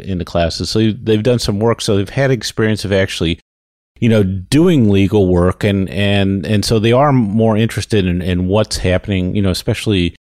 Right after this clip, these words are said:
on, in the area of technology. And then I also think there's a, a, a sense that, that maybe there are ways to incorporate some of these things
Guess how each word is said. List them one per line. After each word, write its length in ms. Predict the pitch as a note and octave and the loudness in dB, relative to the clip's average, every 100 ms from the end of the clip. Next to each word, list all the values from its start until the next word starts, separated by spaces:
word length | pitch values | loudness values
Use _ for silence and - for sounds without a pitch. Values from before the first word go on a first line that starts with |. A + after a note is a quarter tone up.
| _ _ | _ _
on, 260 | G2+ G2 F#2+ | -2 0 0
in 220 | - G2+ F#2+ | -2 -2 0
the 200 | F2+ E2+ | 0 0
area 440 | G2 A2 G#2 F2 | 2 2 2 0
of 280 | F#2+ F2 - | -2 -4 -4
technology. 800 | F2 - F#2 E2+ D#2+ - D2 C#2 - _ _ _ F#2 | -6 -2 -2 -2 -4 -6 -8 -8 -12 _ _ _ -4
And 160 | D#3 E3 | 0 2
then 140 | F3+ | 2
I 60 | F3 | 2
also 220 | E3+ - | 2 0
think 220 | C#3+ C3+ | -2 0
there's 240 | C3+ A#2 A2+ | 0 0 0
a, 340 | G#2 - - | -2 -4 -4
a, 440 | G#2+ G2+ F2+ - | 0 0 0 -4
a 80 | G#2 | -6
sense 720 | - - B2+ B2+ A#2 - - - - | -4 -2 0 0 -2 -2 -4 -6 -2
that, 320 | A2+ A2 A2 - _ _ | 2 2 0 -10 _ _
that 80 | A#2+ | 0
maybe 240 | B2 C#3 C3+ | 2 2 4
there 100 | B2 | 4
are 60 | |
ways 340 | G#2+ G#2 G#2+ - | 4 4 2 2
to 120 | G#2+ | 0
incorporate 680 | F#2 - A#2+ B2 - A2+ G#2 | 0 0 0 0 2 2 2
some 200 | - G2 | 0 -2
of 140 | F#2+ F2+ | 0 0
these 260 | F2+ - | 0 -2
things 360 | F#2+ F2+ E2+ | -2 -2 -2